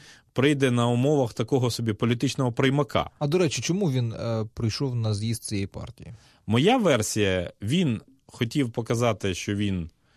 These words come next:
Speaker 1: прем'єр коаліційного уряду, і він закликав голосувати за бюджет дві тисячі вісімнадцять. Це для нього важлива позиція.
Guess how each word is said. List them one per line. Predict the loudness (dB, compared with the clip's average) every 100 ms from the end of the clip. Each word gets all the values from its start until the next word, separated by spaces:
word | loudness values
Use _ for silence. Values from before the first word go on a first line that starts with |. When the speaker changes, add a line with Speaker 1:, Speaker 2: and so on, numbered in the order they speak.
| _ _
Speaker 1:
прем'єр | -4 0 2 2 2 -4 _ _ _ _ _ _ _ _
коаліційного | 2 2 2 2 2 2 0
уряду, | -2 -2 -2 -2 -8 _ _ _ _ _
і | -2 0
він | 2 0 -2
закликав | -2 -2 0 -2 -2 -4 -6 _
голосувати | -4 -2 0 0 -2 -2 -2
за | -2
бюджет | -4 -4 -2 -2
дві | -2 -6
тисячі | -6 -6 -6 -6
вісімнадцять. | -6 -6 -8 -10 -16 -6
Це | 0 0 -2 _ _ -4
для | 0
нього | 2 0 0
важлива | 0 0 0 0 0
позиція. | -2 -2 -2 -2 -8